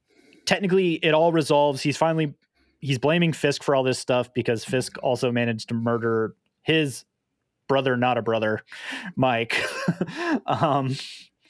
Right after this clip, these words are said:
just still a thing. And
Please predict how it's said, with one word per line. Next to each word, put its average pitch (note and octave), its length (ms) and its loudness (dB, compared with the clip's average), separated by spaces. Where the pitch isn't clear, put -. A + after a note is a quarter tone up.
just - 300 -2
still B2 460 0
a C#3 80 2
thing. A#2+ 420 -2
And C#3 800 2